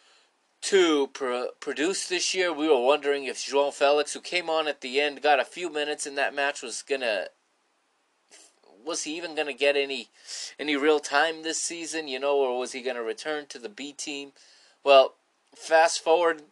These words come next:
you know, ten months or nine months,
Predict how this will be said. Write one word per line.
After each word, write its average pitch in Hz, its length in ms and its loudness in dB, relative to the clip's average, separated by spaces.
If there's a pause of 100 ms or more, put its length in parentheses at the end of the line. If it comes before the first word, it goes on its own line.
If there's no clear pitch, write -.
(260)
you 151 160 -4
know, 139 160 0
ten 151 340 -2
months 147 420 -6 (160)
or 120 240 -6
nine 139 320 -4
months, 147 380 -8